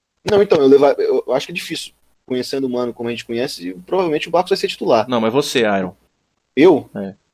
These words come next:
Speaker 1: Eu não levaria ele pro banco, não. Eu, eu levaria, não, na
Speaker 2: Sassá
Speaker 1: realidade eu
Speaker 2: e Raniel.
Speaker 1: levaria, eu deixo,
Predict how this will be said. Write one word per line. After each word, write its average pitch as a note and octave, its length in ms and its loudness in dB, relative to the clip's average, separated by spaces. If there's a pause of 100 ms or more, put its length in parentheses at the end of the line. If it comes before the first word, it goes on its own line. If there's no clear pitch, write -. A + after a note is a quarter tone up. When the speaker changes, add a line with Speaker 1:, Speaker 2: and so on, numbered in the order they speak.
(280)
Speaker 1:
Eu A#2+ 160 2
não C#3+ 60 0
levaria F3 260 2
ele G3 80 -8
pro G#3 120 -6
banco, F#3+ 220 0
não. E3+ 140 0
Eu, A2+ 220 -4
eu A2 100 -4
levaria, B2 480 2
não, C#3+ 240 2 (100)
na C#3 120 0
Speaker 2:
Sassá C3+ 320 6
Speaker 1:
realidade C3+ 80 8
eu - 20 8
Speaker 2:
e C#3+ 40 8
Raniel. E3 260 4
Speaker 1:
levaria, G#3 260 0 (300)
eu C#3 100 0
deixo, D3 200 0